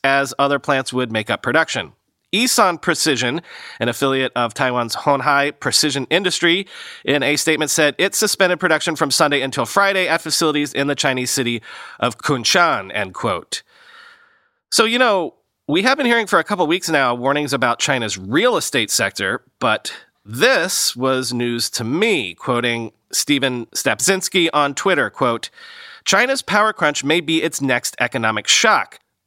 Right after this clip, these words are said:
The worsening power crunch in China reflects tight energy supply globally. The post-covid recovery has boosted power demand just as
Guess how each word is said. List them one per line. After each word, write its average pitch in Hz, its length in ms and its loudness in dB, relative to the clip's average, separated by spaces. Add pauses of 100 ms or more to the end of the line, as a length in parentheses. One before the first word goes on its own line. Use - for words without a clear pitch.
(140)
The 127 60 0
worsening 127 340 -2
power 160 240 2
crunch 147 240 0
in 131 80 -2
China 143 240 2
reflects 135 400 0
tight 156 280 -2
energy 151 300 0
supply 131 380 0
globally. 156 540 0 (480)
The - 60 -4
post-covid 151 520 0
recovery 170 400 0
has 151 260 0
boosted 160 400 -2
power 185 300 2
demand 151 340 2
just 185 340 0
as 175 300 2